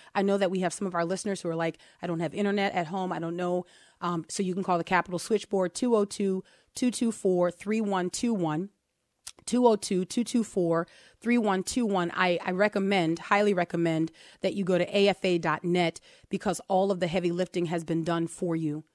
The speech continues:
the case being made that Christians, all fa-, look, all faithful Americans should not be compelled to tell lies. Can you imagine that you have a business?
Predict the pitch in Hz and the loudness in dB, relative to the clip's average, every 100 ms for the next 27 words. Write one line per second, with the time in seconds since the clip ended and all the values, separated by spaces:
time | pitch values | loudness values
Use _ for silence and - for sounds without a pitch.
0 | _ _ _ - 175 214 208 190 190 185 | _ _ _ -6 0 2 2 2 0 2
1 | 180 175 170 160 - _ 190 180 - - | 2 4 2 0 -4 _ -4 -4 -4 -4
2 | 269 - - 180 170 240 - - _ _ | -2 -2 -2 -2 0 0 -2 -8 _ _
3 | _ _ _ _ - 285 277 - - - | _ _ _ _ -2 0 -2 -4 -16 -16
4 | - 330 330 - _ - 339 392 392 - | -4 0 0 -4 _ 0 8 10 10 4
5 | - - 320 370 - 247 233 233 254 262 | -12 2 4 4 4 6 6 6 6 6
6 | 262 233 - 277 254 294 247 269 - 226 | 4 0 0 4 6 4 4 0 0 -6
7 | - 269 254 - 208 - 247 220 220 226 | -4 0 0 0 -4 2 2 4 2 0
8 | 170 165 - _ _ _ _ - 320 370 | -4 -10 -16 _ _ _ _ 4 8 10
9 | 392 285 311 294 330 - - 269 285 262 | 10 8 6 4 4 2 -6 0 2 4
10 | 196 247 233 349 - - | 4 4 4 2 2 -8